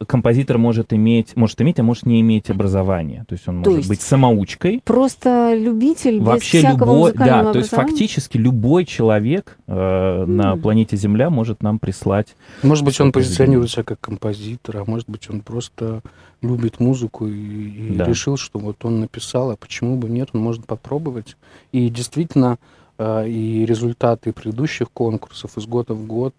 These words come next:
Speaker 3: э, с-, сам-, с самым разным уровнем, э, музыкального образования. Люди выходят в финал, побеждают в конкурсе. Может быть, есть, конечно, тенденция какая-то определенная, но в целом это может быть кто угодно.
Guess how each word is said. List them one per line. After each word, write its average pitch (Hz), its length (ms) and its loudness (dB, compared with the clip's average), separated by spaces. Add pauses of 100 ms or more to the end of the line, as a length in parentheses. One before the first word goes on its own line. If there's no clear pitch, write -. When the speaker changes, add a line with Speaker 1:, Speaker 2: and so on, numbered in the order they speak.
(100)
Speaker 3:
э, 107 500 -6
с-, - 340 -14
сам-, 117 500 -4
с - 60 -12
самым 127 460 -4
разным 123 360 0
уровнем, 110 520 -2 (440)
э, 107 600 -4
музыкального 110 680 -2
образования. 110 840 -2 (260)
Люди 117 280 -8
выходят 110 420 -8
в - 80 -20
финал, 113 320 -4
побеждают 110 760 -8
в - 120 -20
конкурсе. - 680 -10 (440)
Может 135 200 2
быть, 113 180 -8
есть, 139 100 -10
конечно, 98 440 -6
тенденция 98 640 -8
какая-то 107 480 -16
определенная, 107 680 -14 (420)
но 113 80 -2
в - 80 -14
целом 131 340 -2
это 117 180 -10
может 117 260 -4
быть 113 160 -16
кто - 220 -10
угодно. 107 460 -12